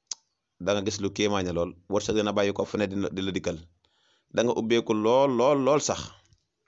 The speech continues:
Wallahi, te maas goo nekk kenn du la ci raw. Képp koo xam nag mënoo ko bindulu,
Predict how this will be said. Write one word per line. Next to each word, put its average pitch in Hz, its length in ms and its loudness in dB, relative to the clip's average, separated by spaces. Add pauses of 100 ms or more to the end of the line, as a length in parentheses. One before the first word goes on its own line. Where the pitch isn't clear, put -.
(440)
Wallahi, 98 300 0
te 107 100 -2
maas 117 240 0
goo 117 120 2
nekk 120 240 0
kenn 120 160 2
du 120 60 2
la 113 80 4
ci 107 100 0
raw. 92 160 0 (1200)
Képp 127 160 2
koo 135 180 6
xam 131 160 2
nag 120 120 2
mënoo 120 220 4
ko 120 160 4
bindulu, 107 340 4